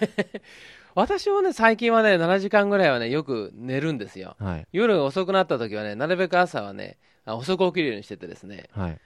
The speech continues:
Speaker 2: あんまりその睡眠時間短くすると、やっぱ頭が回んなくなっちゃうね。疲れちゃって。
Speaker 1: あ、はい。
Speaker 2: だからやっぱり確かにね、七時間ぐらい、昔は八時間ぐらい寝てたんですけど、今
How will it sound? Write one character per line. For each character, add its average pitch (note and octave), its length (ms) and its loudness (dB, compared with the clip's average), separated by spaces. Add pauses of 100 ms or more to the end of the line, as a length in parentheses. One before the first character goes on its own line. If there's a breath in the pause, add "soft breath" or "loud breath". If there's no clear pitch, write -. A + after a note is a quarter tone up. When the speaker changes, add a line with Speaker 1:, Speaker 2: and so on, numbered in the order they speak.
(160)
Speaker 2:
あ E3+ 120 -2
ん B3 140 -2
ま B3 100 -2
り A#3+ 80 -4
そ A3 140 -4
の G#3+ 80 0
睡 G#3+ 200 -2
眠 G#3+ 140 -2
時 F#3+ 140 -6
間 D3 160 2
短 D3+ 280 -2
く D#3 60 -12
す - 80 -10
る B2 100 -6
と、 A2 300 -4
や C3+ 80 -8
っ - 40 -14
ぱ B2+ 120 -10
頭 A#3 280 -2
が E3 100 -2
回 D3 180 2
ん - 20 -2
な D4 120 -2
く D#4 60 -4
な D4+ 80 -2
っ B3+ 40 -10
ち E3+ 120 -6
ゃ A2 40 -10
う G#2 60 -12
ね。 C#3 280 -8
疲 - 200 -4
れ C#3 80 0
ち E2+ 100 -8
ゃ D#2+ 40 -10
っ - 20 -18
て。 - 240 -20 (120)
Speaker 1:
あ、 G2+ 80 -8
は F2+ 100 -4
い。 D#2+ 120 -14 (180)
Speaker 2:
だ E3+ 120 -2
か E3 80 2
ら D3+ 60 2
や - 20 2
っ - 40 -8
ぱ D#3 100 2
り C#3 60 2
確 F#3 220 -10
か C#3+ 140 -4
に A#2+ 60 -6
ね、 A#2 100 -4
七 C#3+ 240 -2
時 E3+ 100 -6
間 E3+ 220 0
ぐ D#3+ 60 -2
ら A2+ 120 0
い、 G2+ 60 -10
昔 A#3+ 260 -6
は C4+ 80 -8
八 A3+ 180 -10
時 B3 80 -12
間 A#3+ 140 -4
ぐ A3+ 60 -4
ら F#3 80 0
い D3 40 -6
寝 C#3 60 -10
て C#3+ 100 -12
た C#3 140 -4
ん A#2+ 40 -8
で G#2+ 60 -16
す - 60 -20
け A#2 80 -12
ど、 A2 60 -8
今 B2+ 320 -8